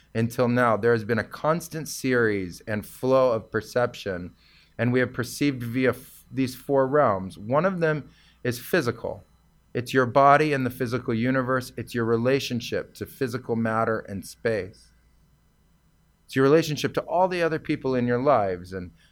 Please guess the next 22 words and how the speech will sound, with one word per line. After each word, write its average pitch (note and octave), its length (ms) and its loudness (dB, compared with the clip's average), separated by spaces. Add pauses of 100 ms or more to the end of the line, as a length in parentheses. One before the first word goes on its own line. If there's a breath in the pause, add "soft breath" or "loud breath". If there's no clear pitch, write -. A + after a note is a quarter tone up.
(120)
our A#2 100 6
possessions A#2 640 0
and G2 120 -2
our F#2 100 -2
things A2 480 -4
that F#2 140 -6
we F#2+ 140 -8
have. G2 380 -2 (1000)
And C3 100 0
at C3 100 0
the C3 60 -6
same F3+ 340 0
time, C#3+ 260 0
we A#2+ 80 2
have A2+ 140 4
a A2 80 4
mind A#2 400 4
that C#3+ 180 -2
functions D#3 640 -4
through A#2 160 -2
the G#2 100 -2
brain. A#2+ 600 0